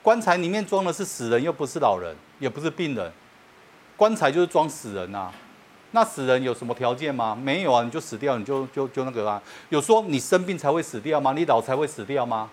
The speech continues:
年轻人都不会死掉吗？不会。所以他用那个破船来譬喻我们人的这个身体，这个身体本来就是一条破船。你认为它是好的，其实以佛法来讲，它就是一条破船。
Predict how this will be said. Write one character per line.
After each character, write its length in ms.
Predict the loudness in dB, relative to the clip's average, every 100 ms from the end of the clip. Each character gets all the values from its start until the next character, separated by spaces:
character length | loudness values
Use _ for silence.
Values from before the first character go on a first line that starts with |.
| -10
年 140 | -4 -4
轻 160 | -2
人 120 | -2 -2
都 100 | -2
不 100 | -2
会 80 |
死 180 | -4 -6
掉 200 | -6 -6
吗？ 180 | -6 -10 -12 -20 -20 -20 -20 -12 -4
不 100 | 0
会。 200 | 2 2 -2 -20 -20 -20 _ -20 -20 -20 -20 -2
所 180 | 4
以 100 | 4 2 -8 -20 -18 -2
他 240 | 2 4
用 220 | 4 4
那 60 | 4
个 80 | 0
破 380 | 0 2 4
船 280 | 4 2 2
来 140 | 4 2
譬 300 | 0 -2 0
喻 160 | 2
我 160 | 4 2
们 120 | 2
人 140 | -2 0
的 80 |
这 140 | 0 0
个 80 | -2
身 340 | 2 2 2
体， 240 | -4 -12 -12 -20 -20 -20 -20 -20 -20 -20 -20 -20 -2
这 140 | 2
个 80 | 4
身 400 | 2 2 2 2
体 200 | -2 -4 -2
本 300 | 2 2 2
来 180 | 4 4
就 160 | 2 0
是 160 | -2
一 80 | -4
条 220 | 2 2
破 340 | 2 2 0 0
船。 260 | -4 -8 -2
你 100 | 0
认 180 | 2 2
为 100 | 2
它 160 | 0
是 80 | -2
好 220 | -2 -4
的， 120 | -4 -8
其 200 | -8 -6
实 180 | -6 -8 -12 -20 -12
以 120 | -8
佛 240 | -2 4 4
法 140 | 6
来 100 | 4
讲， 180 | 2 -2
它 120 | -2
就 140 | -2 -2
是 60 |
一 20 | -2
条 160 | -2
破 220 | -2 -2
船。 200 | -4 -6